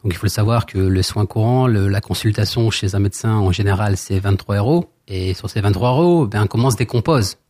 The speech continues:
euh, donc le, le remboursement de la sécurité sociale et d'une mutuelle ? Eh bien, la sécurité sociale estime à une base de remboursement qui est de, de vingt-trois euros.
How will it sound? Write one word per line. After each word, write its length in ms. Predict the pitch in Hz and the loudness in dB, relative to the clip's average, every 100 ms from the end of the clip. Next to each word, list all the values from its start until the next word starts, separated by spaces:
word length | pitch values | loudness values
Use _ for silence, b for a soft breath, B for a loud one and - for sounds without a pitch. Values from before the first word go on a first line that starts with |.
| - | -10
euh, 720 | 101 92 95 95 98 101 101 104 | -8 -6 -8 -10 -12 -10 -10 -6
donc 300 | 101 95 98 | -4 -4 -2
le, 180 | 92 | 0
le 160 | 92 98 | 2 2
remboursement 720 | 98 107 110 - 117 120 123 | 2 2 0 -2 0 2 4
de 200 | 107 101 | 2 0
la 160 | 120 107 | 0 0
sécurité 440 | - - 104 - | -4 -4 -6 -4
sociale 440 | 101 98 - 101 95 B B B B - | -8 -8 -2 -2 -2 B B B B 0
et 100 | 113 | 2
d'une 160 | 107 | 6
mutuelle ? 460 | 104 101 123 160 156 B B B - | 4 4 0 0 0 B B B -8
Eh 20 | |
bien, 180 | 98 127 | -2 0
la 180 | 110 107 | 2 2
sécurité 440 | 117 107 117 104 | 0 0 0 -2
sociale 340 | - 131 156 | 0 2 4
estime 520 | 120 - - 123 131 104 | 2 -2 0 2 4 2
à 200 | 98 107 | 2 4
une 140 | 107 | 4
base 220 | 110 151 | 4 4
de 80 | 127 | 4
remboursement 720 | 117 117 110 - 110 117 110 | 2 0 -2 0 0 2 0
qui 240 | - _ 98 | -4 _ -4
est 40 | |
de, 160 | 95 98 | 0 0
de 140 | 101 | 2
vingt-trois 400 | 101 107 - 107 | 2 0 0 0
euros. 320 | 92 123 233 | 2 4 2